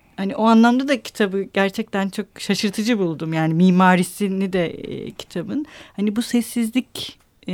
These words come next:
yani hep kafanızda olan bir şey miydi? E, bu eseri yaratırken sonrasında ya da sessizliğin, e, bu şekilde, e, kendi kendini var etmesi kitapta, e,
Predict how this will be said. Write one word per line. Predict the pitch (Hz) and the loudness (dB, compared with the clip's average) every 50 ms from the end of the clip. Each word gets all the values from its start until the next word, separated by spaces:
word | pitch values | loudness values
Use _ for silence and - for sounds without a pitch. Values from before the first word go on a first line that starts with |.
| 185 180 | -4 -4
yani | 175 175 170 170 - 170 180 185 185 | -4 -4 -6 -4 -4 -4 -2 0 0
hep | 190 208 214 - | -2 -2 -4 -6
kafanızda | - 208 - - 196 196 196 185 190 190 | -8 -6 -4 -2 -2 -2 -2 -2 -4 -4
olan | 185 190 196 196 202 208 | -2 0 0 0 0 -2
bir | - | -2
şey | - - 208 196 196 | -4 -4 -4 -2 -2
miydi? | 196 196 196 185 185 - 202 214 214 247 285 _ _ _ _ _ _ - - - - - | -2 -2 -4 -6 -6 -6 -6 -6 -6 -8 -10 _ _ _ _ _ _ -16 -16 -14 -12 -8
E, | 175 180 180 180 180 175 175 175 170 180 | -8 -6 -4 -4 -4 -6 -6 -6 -4 -4
bu | 190 185 | -4 -4
eseri | - 185 180 - - 175 170 170 | -4 -6 -8 -6 -6 -6 -6 -6
yaratırken | 165 170 160 175 175 - - 190 - - 208 190 196 214 - - - - - - - _ | -8 -8 -8 -10 -12 -10 -12 -12 -10 -8 -6 -6 -6 -6 -8 -10 -16 -20 -20 -20 -20 _
sonrasında | - - 202 190 190 196 185 - - 196 196 196 208 214 208 202 - - _ _ _ - | -10 -6 -6 -4 -4 -6 -6 -6 -4 -4 -2 -2 0 0 -2 -2 -4 -8 _ _ _ -12
ya | - 165 - | -10 -8 -6
da | - - 180 | -6 -8 -8
sessizliğin, | - - 180 175 - - - 180 170 165 170 180 175 190 202 202 202 196 - - _ - - _ - _ _ _ _ - | -6 -6 -6 -6 -6 -8 -8 -8 -8 -6 -6 -2 0 2 2 2 2 0 -2 -6 _ -20 -20 _ -20 _ _ _ _ -14
e, | 196 170 170 165 160 160 160 160 156 156 160 160 160 160 165 160 160 | -10 -8 -8 -8 -6 -8 -8 -8 -8 -8 -8 -8 -10 -10 -10 -10 -10
bu | 170 175 202 196 | -6 -4 -4 -2
şekilde, | - 220 202 - - 190 175 170 180 185 185 180 175 | -2 -2 -4 -4 -4 -8 -6 -4 -2 -2 -2 -2 -4
e, | - - 147 160 165 165 151 156 - - - | -6 -8 -10 -8 -8 -8 -8 -8 -8 -10 -8
kendi | - 175 180 180 190 196 202 226 - | -2 0 2 4 4 4 2 2 2
kendini | - 214 190 196 190 175 180 180 170 | 2 4 4 4 2 2 2 0 0
var | 165 160 165 165 | 0 0 0 0
etmesi | 165 160 160 - - 165 165 - - - 165 160 156 - - | 0 -2 -4 -6 -6 -6 -6 -6 -6 -8 -10 -10 -10 -12 -16
kitapta, | - - - 165 160 _ _ - 180 185 190 190 - - - - - - - _ - | -16 -12 -10 -10 -10 _ _ -8 -6 -6 -6 -8 -10 -16 -20 -20 -20 -20 -18 _ -8
e, | 170 170 165 160 - - | -6 -6 -6 -6 -6 -8